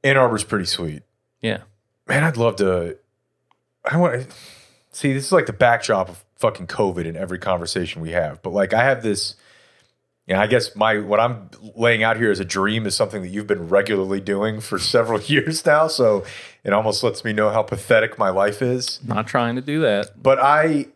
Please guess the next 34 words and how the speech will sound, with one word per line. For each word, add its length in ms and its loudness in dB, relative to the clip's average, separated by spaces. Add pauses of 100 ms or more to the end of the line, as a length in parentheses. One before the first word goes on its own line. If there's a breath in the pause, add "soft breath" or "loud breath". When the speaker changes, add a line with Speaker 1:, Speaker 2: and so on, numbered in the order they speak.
(300)
Speaker 1:
I'd 220 4
love 280 4
to 100 -4
just 280 -4 (320)
pick 260 -2
three 340 -2
college 400 0
games 260 -6
a 60 -8
year 480 -6 (680)
and 300 0
go 140 2
somewhere 260 -4
different 340 -4
every 200 -4
year. 260 -14 (340)
Now, 40 -2
the 80 2
problem 320 4
with 60 -6
this 140 -2
is 120 -8
Cowboys 380 2
post 300 -4
game. 260 -14 (340)
Speaker 2:
Yeah. 240 2
Speaker 1:
Which 200 -2
is 340 -4
fun. 680 0 (140)
It's, 580 -8
it 240 -6 (160)
pays 320 0
well. 480 2 (560 soft breath)
Um, 540 0